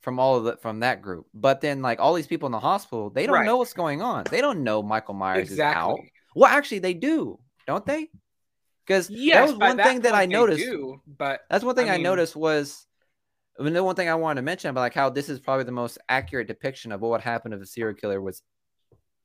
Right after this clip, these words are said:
Speaker 1: in our time, was they all received, like, a notification of, did you
Speaker 2: Yeah.
Speaker 1: remember? Like, they received notification of Michael
Speaker 2: Yes.
Speaker 1: Myers is out on the loose, which, to be honest, that right there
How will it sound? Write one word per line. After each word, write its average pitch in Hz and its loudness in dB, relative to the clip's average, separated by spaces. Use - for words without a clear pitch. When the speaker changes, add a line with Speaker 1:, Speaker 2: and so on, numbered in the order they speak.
Speaker 1:
in 127 0
our 104 -2
time, 110 -2
was 113 2
they 131 4
all 196 8
received, 180 -4
like, 120 -2
a - -6
notification 127 -6
of, 104 -2
did 127 -2
you 160 -6
Speaker 2:
Yeah. 151 -2
Speaker 1:
remember? 170 0
Like, 117 0
they 127 0
received 160 -2
notification 131 -4
of 104 -10
Michael 117 -2
Speaker 2:
Yes. 113 -2
Speaker 1:
Myers 107 0
is 107 -4
out 104 2
on 104 -4
the 101 -4
loose, 98 -4
which, 151 2
to 170 0
be 151 4
honest, 175 4
that 165 6
right 196 2
there 135 0